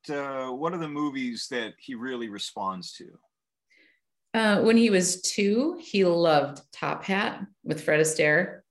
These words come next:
Speaker 2: Loved it because he was, the, the tap dancing would just capture his attention, the singing, the dancing. And it was, it was fun and for him when he was that little. I tried not to have him be around screens too much when he was that little, but I'd let him watch a, you know, a few classic movies here and there.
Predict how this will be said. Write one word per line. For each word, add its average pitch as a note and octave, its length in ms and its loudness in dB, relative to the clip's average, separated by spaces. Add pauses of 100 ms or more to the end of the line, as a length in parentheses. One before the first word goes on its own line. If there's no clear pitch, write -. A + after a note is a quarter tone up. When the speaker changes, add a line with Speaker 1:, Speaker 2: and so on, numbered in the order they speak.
(140)
Speaker 2:
Loved F3 400 2
it - 240 -4 (140)
because F3+ 260 -2
he F3+ 80 2
was, - 300 -2
the, D3+ 180 2
the - 180 -2
tap F#3 360 -2
dancing D3 640 -4
would D#3 120 0
just D#3 180 -4
capture F3 380 -2
his F3 140 0
attention, D3+ 540 0
the - 80 -4
singing, D#3+ 420 0
the C#3+ 80 -2
dancing. D3+ 560 -4
And D#2+ 200 -10 (760)
it - 340 -2
was, C#3+ 400 -2 (200)
it D#3+ 60 4
was D#3 200 4
fun F3 300 2
and D#3+ 340 2
for D#3 80 2
him D3 200 2
when C#3+ 100 2
he C#3 80 2
was C#3+ 140 -2
that - 180 0
little. C#3 180 2
I E3 100 2
tried G3 260 2
not - 280 0
to D#3 300 -6 (340)
have D#3+ 240 0
him D3+ 80 2
be D3 140 2
around C#3 240 0
screens C#3+ 580 -4
too G3 140 0
much G3 260 0
when G#3 100 -2
he F#3+ 80 0
was G3+ 120 0
that A3 180 0
little, C#4 260 -2
but B3+ 120 -4
I'd B3+ 160 0
let B3 120 0
him F3+ 120 -4
watch - 280 -6
a, D#3 160 -10
you D#3 160 -2
know, C#3 140 -2
a - 20 -12
few D#3+ 260 -2
classic D#3+ 380 0
movies D3+ 380 -2
here D#3 160 2
and C#3+ 120 2
there. C#3 340 -2